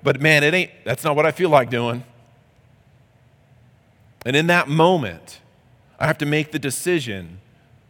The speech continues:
to walk by the Spirit in obedience and trust in Him, or am I gonna live life on my terms? To walk faithfully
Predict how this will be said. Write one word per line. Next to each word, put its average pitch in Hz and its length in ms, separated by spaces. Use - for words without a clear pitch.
to 123 100
walk 147 440
by 156 160
the 139 100
Spirit 147 580
in 131 100
obedience 156 640
and 135 160
trust 170 400
in 127 120
Him, 156 500
or 143 440
am 131 100
I 131 100
gonna 127 180
live 127 600
life 123 300
on 123 140
my 120 160
terms? 113 560
To 123 100
walk 139 280
faithfully 127 1000